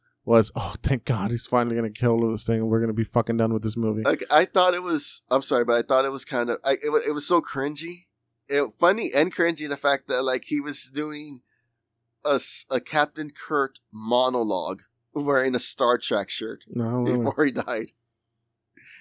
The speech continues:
Speaker 1: Not a big Star Trek fan.
Speaker 2: <laughs> Star Trek.
Speaker 1: Star-, a Trekkie?
Speaker 2: Trekkie. Well, I'm not a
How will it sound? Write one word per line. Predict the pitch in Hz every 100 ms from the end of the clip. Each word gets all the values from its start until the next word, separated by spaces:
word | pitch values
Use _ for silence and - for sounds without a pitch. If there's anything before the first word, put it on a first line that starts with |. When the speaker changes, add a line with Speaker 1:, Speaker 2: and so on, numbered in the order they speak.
| -
Speaker 1:
Not | 123 135
a |
big | 147 151 143
Star | - 143
Trek | - 113 -
fan. | 107 107 _ _ _
Speaker 2:
<laughs> | - - - 880 880 _ _ _ _ 427 _ - - _
Star | - - 139 147
Trek. | - - 98 87 - _ _ _ _
Speaker 1:
Star-, | _ - - 117 -
a | 135
Trekkie? | - - 135 - 170 - _ _ _ -
Speaker 2:
Trekkie. | 117 107 -
Well, | 127
I'm | 139
not |
a | 139